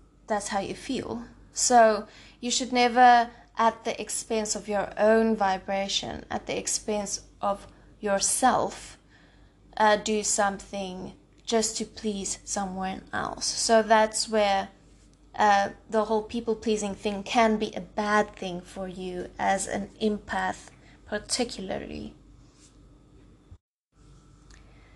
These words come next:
So I'm still learning myself how to be able to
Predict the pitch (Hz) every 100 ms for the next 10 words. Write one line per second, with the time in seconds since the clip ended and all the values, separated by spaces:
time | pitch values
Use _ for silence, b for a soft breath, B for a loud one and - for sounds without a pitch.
0 | b b b b - - - - - -
1 | - - - - - - 294 277 277 277
2 | B B B - 302 320 - 311 294 269
3 | 269 - 220 226 220 220 226 247 254 233
4 | 226 - 214 233 262 - - 208 202 202
5 | - 208 202 208 - - - _ - -
6 | - - - - - - - - 233 226
7 | - 214 214 220 226 226 - 202